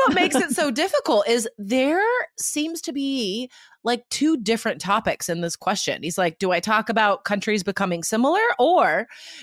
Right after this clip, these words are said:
Speaker 1: do I talk about everyone buying the same product?" Um, but it's not an or situation. In order to get a high score for task, you guys have to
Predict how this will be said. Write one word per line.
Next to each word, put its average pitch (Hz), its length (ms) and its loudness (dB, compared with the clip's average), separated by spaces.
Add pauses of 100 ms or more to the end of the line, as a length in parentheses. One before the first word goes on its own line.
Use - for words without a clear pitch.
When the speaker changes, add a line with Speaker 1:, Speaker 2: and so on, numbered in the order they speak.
Speaker 1:
do 202 140 2
I 208 80 4
talk 202 300 2
about 196 240 2
everyone 202 420 2
buying 180 340 2
the 185 80 -4
same 180 300 -4
product?" 170 760 0 (420)
Um, 196 400 2
but 220 120 0
it's 208 180 -4
not 269 220 2
an 262 200 -2
or 208 320 4
situation. 180 1000 -2 (360)
In 220 120 0
order 285 340 2
to 403 160 -4
get 233 280 -2
a 202 100 -2
high 208 280 -2
score 190 480 -2
for 175 500 0 (100)
task, 180 640 -4
you 214 180 -6
guys 254 240 -2
have 226 220 -4
to 190 340 -2